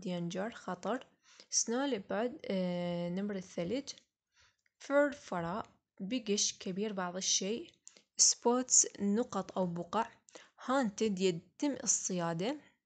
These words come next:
ibex، تيس الجبل، goat، ماعز، mountain، جبل،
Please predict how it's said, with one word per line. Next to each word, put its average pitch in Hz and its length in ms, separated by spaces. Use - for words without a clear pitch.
ibex، 208 560
تيس 233 280
الجبل، 180 500
goat، 208 460
ماعز، 196 680
mountain، 226 720
جبل، 190 460